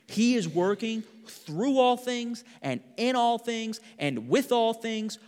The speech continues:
for the good of his people and the glory of his own name. Even if we don't understand how or why. It's commonplace nowadays to say,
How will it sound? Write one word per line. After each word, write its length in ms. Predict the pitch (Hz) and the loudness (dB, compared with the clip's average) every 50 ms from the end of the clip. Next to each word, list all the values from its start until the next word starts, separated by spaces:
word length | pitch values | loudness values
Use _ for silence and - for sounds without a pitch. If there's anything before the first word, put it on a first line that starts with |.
| _ _ | _ _
for 400 | - - - - - 247 277 330 | -16 -16 -6 0 4 4 6 6
the 80 | 285 311 | 4 2
good 240 | 208 196 233 220 220 | 0 2 2 4 4
of 60 | 196 | 2
his 100 | 226 202 | 0 -4
people 500 | - - - 190 170 - 165 160 156 147 - - - - - | -8 -6 -6 -6 -6 -4 -4 -4 -4 -4 -6 -12 -20 -14 -10
and 100 | 160 151 | -8 -6
the 60 | 147 | -8
glory 520 | 139 - 139 139 147 156 160 160 156 147 | -8 -10 -10 -8 -6 -4 -4 -2 -2 -4
of 80 | 131 127 | -4 -6
his 160 | 135 127 - - | -6 -10 -12 -12
own 260 | 143 139 139 135 127 | -14 -12 -12 -12 -12
name. 320 | 131 131 131 127 120 117 - - _ _ _ _ _ _ _ _ _ _ _ _ _ _ _ _ _ _ _ _ _ _ _ _ _ _ _ _ - | -10 -10 -10 -10 -12 -14 -16 -20 _ _ _ _ _ _ _ _ _ _ _ _ _ _ _ _ _ _ _ _ _ _ _ _ _ _ _ _ -16
Even 240 | 160 196 214 240 | -12 -10 -10 -10
if 120 | 233 226 - | -10 -10 -10
we 60 | 190 | -10
don't 160 | 196 202 190 | -10 -10 -10
understand 440 | - 170 165 165 - - 180 175 156 | -12 -12 -12 -12 -12 -12 -12 -14 -14
how 320 | - - - - 175 175 - _ _ _ _ _ _ _ _ _ _ _ _ _ _ _ _ _ | -14 -16 -16 -16 -16 -16 -18 _ _ _ _ _ _ _ _ _ _ _ _ _ _ _ _ _
or 80 | - 151 | -16 -14
why. 460 | 131 123 123 123 127 156 160 139 123 - _ _ _ _ _ _ _ _ _ _ _ _ _ _ _ _ _ _ _ _ _ _ _ _ _ _ _ _ _ - - 170 | -14 -12 -10 -10 -8 -8 -10 -10 -14 -18 _ _ _ _ _ _ _ _ _ _ _ _ _ _ _ _ _ _ _ _ _ _ _ _ _ _ _ _ _ -8 -2 0
It's 140 | 196 190 | 0 0
commonplace 640 | - - 202 226 233 226 185 - - 220 185 175 - | 0 0 0 2 2 2 0 0 0 0 0 0 0
nowadays 360 | 180 180 185 180 180 175 170 | 0 0 0 2 0 0 -2
to 80 | - 160 | -4 -6
say, 440 | - - 196 196 190 170 147 143 | -4 0 2 4 4 4 2 0